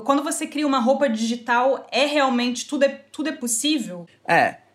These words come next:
Speaker 2: eu gosto de falar que são dois mundos, né?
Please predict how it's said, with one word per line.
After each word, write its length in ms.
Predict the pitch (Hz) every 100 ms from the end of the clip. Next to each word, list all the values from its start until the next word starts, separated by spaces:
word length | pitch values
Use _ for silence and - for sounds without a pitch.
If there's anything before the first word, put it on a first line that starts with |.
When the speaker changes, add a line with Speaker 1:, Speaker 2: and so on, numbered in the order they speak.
| -
Speaker 2:
eu 100 | 170
gosto 300 | 170 185 214
de 100 | 185
falar 300 | 226 170 170
que 300 | - 214 -
são 360 | - - 208 202
dois 300 | 190 202 214
mundos, 480 | 214 147 123 123
né? 320 | 127 123 151